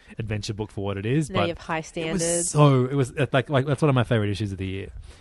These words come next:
Speaker 1: of this, like, and, and it was of this, you know, funny, funny, weird book. So the next creative team we have on it,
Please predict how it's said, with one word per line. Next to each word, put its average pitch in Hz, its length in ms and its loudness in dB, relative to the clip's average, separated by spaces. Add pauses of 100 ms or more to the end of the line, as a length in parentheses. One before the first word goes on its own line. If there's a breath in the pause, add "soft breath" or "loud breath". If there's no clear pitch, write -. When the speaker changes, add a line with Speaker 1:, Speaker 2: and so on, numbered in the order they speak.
(260 soft breath)
Speaker 1:
of 101 200 -4
this, 101 240 -6
like, 92 320 -4
and, 104 180 -6
and 110 100 -4
it 101 60 -6
was 104 140 -8
of 104 160 -8
this, 104 240 -6 (240)
you 101 40 -4
know, 95 120 -6
funny, 101 420 -6
funny, 101 380 -6 (340)
weird 104 240 -2
book. 101 300 -6 (280 loud breath)
So - 160 0
the 135 100 4
next 139 280 2
creative 127 320 2
team 117 260 -2
we 113 120 0
have 113 240 -2
on 110 160 -2
it, 110 120 -6